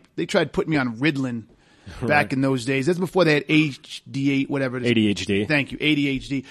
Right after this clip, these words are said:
Speaker 1: Look, with all due respect to everybody out there, and I've read some stories, and I'm sure there are some kids who are just way off the charts. The majority of us are just kids, and we've st-, we've constructed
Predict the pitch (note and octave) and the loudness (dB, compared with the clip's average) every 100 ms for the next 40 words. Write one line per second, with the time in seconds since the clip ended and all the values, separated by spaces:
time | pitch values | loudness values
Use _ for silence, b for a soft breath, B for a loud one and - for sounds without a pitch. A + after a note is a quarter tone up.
0 | B D#3+ F3+ F3 F3+ F3 E3+ - E3+ E3+ | B -4 0 4 6 6 2 0 -4 0
1 | D3+ D3+ D3+ C#3+ C#3 B2 A#2+ D3 D3 B2+ | 0 2 2 2 -2 -2 0 2 2 0
2 | - D3 - - D3 C#3+ C#3 A#2 B2+ B2 | 0 0 0 2 2 4 2 -2 -4 -6
3 | - D3 C#3 C3 C3+ C3+ C3+ D3+ - B2+ | -4 -2 0 0 -2 -2 -4 -4 -6 -6
4 | B2+ A#2+ A#2+ C3 C#3 C3+ C3 C3 - C#3 | -6 -8 -4 -2 0 0 -2 -8 -4 -2
5 | B2+ - B B B B B - D3 D#3+ | -2 -4 B B B B B -2 2 2
6 | B2+ C#3+ F3 F3 D#3+ D3 C3+ - C3 C#3+ | 4 8 8 8 6 4 2 -4 -4 -4
7 | - C3+ G#2+ G#2 - - C#3 C3 B2+ B | -4 -4 -4 -4 -6 -2 0 2 0 B
8 | B C#3 C3 - - - E3 - D3+ - | B -2 0 -2 -6 -4 -4 -2 -2 0
9 | - D#3 G3 - - D3+ C3+ C3+ | -2 4 4 4 0 0 0 -4